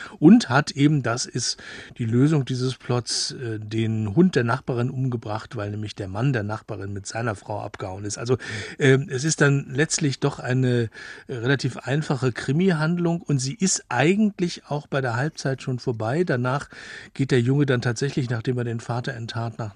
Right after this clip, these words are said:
hat, nach London. Da wird diese von Ihnen beschriebene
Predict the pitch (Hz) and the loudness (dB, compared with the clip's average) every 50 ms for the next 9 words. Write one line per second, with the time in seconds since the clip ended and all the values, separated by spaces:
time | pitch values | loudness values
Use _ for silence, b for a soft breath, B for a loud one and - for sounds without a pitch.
0 | 123 123 - - 113 113 110 - - 113 104 98 - 107 107 107 117 139 165 175 | -12 -14 -8 -4 -4 -4 -4 -4 -6 -6 -6 -6 -4 -2 0 2 4 4 6 6
1 | 170 160 151 151 139 135 120 117 123 123 117 B B B B B B B 131 120 | 6 4 4 2 0 0 0 0 0 0 -2 B B B B B B B -2 -2
2 | - - 127 113 107 117 113 110 107 113 113 120 110 - 117 113 117 113 117 113 | 0 0 -2 -2 0 0 0 0 0 -2 -4 -10 -10 -8 -8 -8 -6 -6 -4 -4
3 | 110 110 107 - - - - 120 117 117 117 113 113 107 | -4 -4 -6 -8 -8 -4 -4 -2 0 0 0 0 0 -2